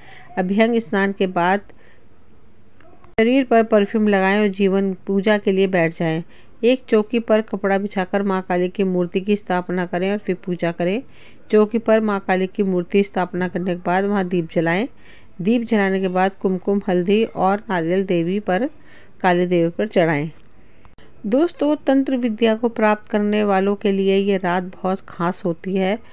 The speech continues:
और वे रात भर सिद्धि प्राप्त करने की पूजा करते हैं। इस दिन का सीधा संबंध माँ काली से है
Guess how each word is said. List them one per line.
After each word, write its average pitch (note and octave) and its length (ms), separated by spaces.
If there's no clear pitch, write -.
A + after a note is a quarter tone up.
और A#3+ 100
वे B3 180
रात G#3 280
भर A3 120
सिद्धि G#3 380
प्राप्त G3+ 340
करने F#3 300
की G3 140
पूजा F#3+ 360
करते F3 360
हैं। F#3+ 260
इस F#3+ 220
दिन G3 180
का F#3+ 140
सीधा F#3+ 380
संबंध F3+ 440
माँ F#3 240
काली F3+ 280
से F3 160
है G3 240